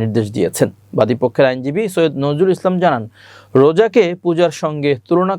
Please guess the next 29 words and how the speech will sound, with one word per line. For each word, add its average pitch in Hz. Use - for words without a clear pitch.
করা 185
বা 139
উদাহরণ 190
হিসেবে 135
ব্যবহার 131
করা 127
মুসলিম 120
ধর্মাবলম্বীদের 113
কাছে 101
কখনোই 135
গ্রহণযোগ্য 123
নয়। 95
তাই 120
আসামি 143
শিশির 156
মনির 160
এবং 190
YouTube 185
চ্যানেল 190
ডিএসএন 160
বিরুদ্ধে 123
মামলা 110
করা -
হয়েছে। -
মামলাটি 123
গ্রহণ 135
করে 170
ডিবি 160
পুলিশকে 160